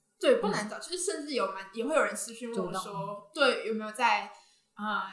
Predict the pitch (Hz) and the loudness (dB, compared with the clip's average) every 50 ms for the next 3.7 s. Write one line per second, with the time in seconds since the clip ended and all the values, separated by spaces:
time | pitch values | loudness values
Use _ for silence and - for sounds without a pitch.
0 | - - - - _ - 233 233 240 202 - 240 208 208 214 214 - 196 - 180 | -12 -18 -20 -20 _ -10 -8 -8 -6 -4 -2 0 0 0 -2 -6 -6 -8 -8 -10
1 | 175 - - - - - 170 - - - - - 254 - _ 254 233 208 202 320 | -10 -6 -2 -2 -2 -2 -4 -10 -18 -20 -20 -20 -20 -14 _ 0 2 2 4 2
2 | 285 269 254 247 247 233 226 - 208 202 196 190 190 208 196 - - _ _ _ | 0 -2 -2 -4 -8 -8 -8 -8 -8 -8 -8 -8 -8 -10 -12 -14 -18 _ _ _
3 | _ _ 302 269 262 - 247 233 233 - - 233 220 226 | _ _ 6 6 6 6 4 2 2 4 6 6 6 6